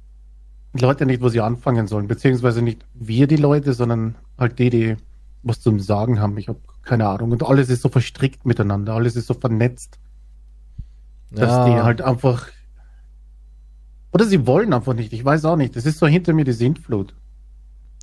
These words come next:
Speaker 2: Ja,
Speaker 1: Ich meine,
Speaker 2: vielleicht
Speaker 1: das war ja schon immer so.
Speaker 2: Du meinst, so,
Speaker 1: Man
Speaker 2: man
Speaker 1: wusste ja,
Speaker 2: weiß,
Speaker 1: man
Speaker 2: man
Speaker 1: wusste
Speaker 2: weiß,
Speaker 1: ja
Speaker 2: da
Speaker 1: schon
Speaker 2: kommt
Speaker 1: in
Speaker 2: die
Speaker 1: den siebzigern.
Speaker 2: Katastrophe.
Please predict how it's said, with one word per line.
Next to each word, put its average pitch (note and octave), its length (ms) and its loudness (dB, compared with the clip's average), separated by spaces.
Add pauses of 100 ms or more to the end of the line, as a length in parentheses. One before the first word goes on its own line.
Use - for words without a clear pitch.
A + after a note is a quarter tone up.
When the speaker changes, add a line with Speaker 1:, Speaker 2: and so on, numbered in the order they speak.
(120)
Speaker 2:
Ja, A2 80 -10
Speaker 1:
Ich A2 60 -6
meine, B2 40 -6
Speaker 2:
vielleicht E3 180 2
Speaker 1:
das C#3+ 120 0
war F3+ 100 4
ja F#3+ 100 2
schon F#3+ 160 -2
immer F#3+ 300 2
so. A2 260 -4 (1080)
Speaker 2:
Du G2+ 80 -10
meinst, D#3 260 -2
so, D#3 100 -2
Speaker 1:
Man D3 160 2
Speaker 2:
man A3 100 2
Speaker 1:
wusste D#3+ 180 6
ja, A3+ 60 2
Speaker 2:
weiß, - 300 -6
Speaker 1:
man D#3 140 4
Speaker 2:
man D#3 80 2
Speaker 1:
wusste G3 120 4
Speaker 2:
weiß, G3+ 180 2
Speaker 1:
ja G#3+ 80 4
Speaker 2:
da F#3+ 60 2
Speaker 1:
schon G#3 80 0
Speaker 2:
kommt F#3+ 80 4
Speaker 1:
in F3+ 60 2
Speaker 2:
die F3 80 4
Speaker 1:
den D#3 60 2
siebzigern. E3 460 2
Speaker 2:
Katastrophe. F3 380 -6